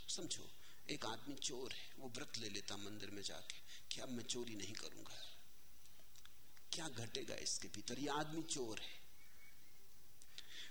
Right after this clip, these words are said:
व्रत लेने से ही तो चोरी नहीं रुक सकती है, नहीं तो दुनिया में सभी व्रत ले लेते और संत हो जाते। इसने मंदिर में जाके व्रत लिया कि मैं चोरी नहीं करूंगा। किसी महात्मा के चरणों में सिर झुका के कहा कि आशीर्वाद दें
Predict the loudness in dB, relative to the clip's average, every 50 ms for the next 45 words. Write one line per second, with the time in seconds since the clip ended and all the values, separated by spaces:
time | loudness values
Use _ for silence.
0 | 0 0 2 4 4 4 4 2 2 4 6 6 6 6 6 6 6 6 4 4
1 | 4 2 2 4 4 4 4 6 6 6 6 6 4 4 4 4 4 4 2 2
2 | 0 0 0 0 0 0 -2 -2 -2 -2 -2 -2 -2 -2 0 0 2 2 2 2
3 | 2 2 2 2 4 2 2 2 2 0 0 0 0 0 2 2 2 2 2 0
4 | 0 0 0 -2 -2 0 2 2 2 2 2 0 -2 -2 -2 0 -2 -2 -2 -2
5 | -4 -4 -2 -2 -4 -4 -4 -4 -4 -4 -4 -2 -2 -2 -2 -4 -2 -2 -2 0
6 | 0 2 2 2 2 2 2 2 2 2 2 2 2 2 2 2 2 0 0 0
7 | -2 0 0 0 0 0 0 0 0 0 0 0 0 0 -2 0 -2 0 0 0
8 | 0 0 -2 -2 0 0 0 0 0 0 -2 -2 -2 -2 -4 -4 -4 -4 -4 -4
9 | -4 -4 -4 -4 -4 -4 -4 -4 -4 -4 -4 -4 -4 -2 -2 -2 -2 0 -2 -2
10 | -2 -2 -2 -2 -2 0 2 4 4 4 4 4 2 2 2 2 0 0 0 0
11 | 0 0 2 0 2 2 2 2 2 2 0 0 0 0 2 2 2 2 2 0
12 | 0 0 0 -2 -2 -2 -2 -2 -4 -2 0 0 0 0 -2 -2 0 0 2 2
13 | 2 2 2 0 0 0 -2 -2 -2 -2 -2 -2 -2